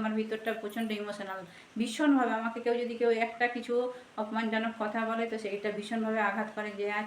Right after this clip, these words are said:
ছাতিতে, আর সেখান থেকে আমার ছাতির পেন সুদ্ধা শুরু হয়ে যায়। তো সেই জন্যই মানে টেনশনে আছি যে মেশিনটাও এরকমভাবে খারাপ হয়ে গেল। এখন সময়টা এতটাই খারাপ যাচ্ছে, মানে বলছি না যে যখন ভাগ্য খারাপ যায়, যখন আমাকে সবসময় মানে ভাগ্য আমার সাথ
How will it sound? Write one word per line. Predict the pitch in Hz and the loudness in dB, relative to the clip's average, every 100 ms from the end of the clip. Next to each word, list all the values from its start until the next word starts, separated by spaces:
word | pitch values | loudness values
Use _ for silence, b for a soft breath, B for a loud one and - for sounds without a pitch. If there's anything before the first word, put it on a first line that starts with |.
| - | -6
ছাতিতে, | - 202 214 220 233 208 | -6 -4 -2 0 0 0
আর | 202 | -2
সেখান | 202 208 202 202 | -2 -4 -4 -6
থেকে | 202 | -4
আমার | 202 208 | -4 -4
ছাতির | 208 214 214 | -4 -6 -2
পেন | 220 226 240 | 0 0 -4
সুদ্ধা | 214 220 220 | -2 -2 -2
শুরু | 196 190 | -4 -2
হয়ে | 190 | -2
যায়। | 190 190 B B - | -2 -4 B B -10
তো | 240 | -4
সেই | 247 247 | 0 2
জন্যই | 262 269 269 | 4 8 8
মানে | 262 254 | 6 2
টেনশনে | 240 262 247 247 | 2 2 2 2
আছি | 240 247 | 0 2
যে | 233 220 | 2 2
মেশিনটাও | 220 262 269 262 | 2 2 6 6
এরকমভাবে | 247 247 247 247 247 | 4 4 4 4 4
খারাপ | 233 240 | 4 4
হয়ে | 240 233 | 2 0
গেল। | 240 240 233 | 2 2 2
এখন | 233 220 | 0 -2
সময়টা | 220 226 240 247 - - - 233 | 0 2 0 -4 -10 -4 2 4
এতটাই | 233 262 269 269 | 4 0 0 4
খারাপ | 269 277 269 | 6 8 6
যাচ্ছে, | - - 214 | 4 0 0
মানে | 226 233 | 0 0
বলছি | 233 254 | 0 6
না | 269 233 | 6 6
যে | 214 226 | 2 2
যখন | 247 233 | 2 2
ভাগ্য | 226 226 254 254 | 2 2 0 0
খারাপ | 226 233 214 | 0 2 2
যায়, | 226 208 196 | 4 4 2
যখন | 214 233 220 | 0 0 0
আমাকে | 220 226 240 233 | 2 2 0 -2
সবসময় | 220 214 233 240 220 | -2 -2 -2 -2 0
মানে | 214 214 | 0 2
ভাগ্য | 220 220 233 | 0 0 0
আমার | 233 | 0
সাথ | 214 | -2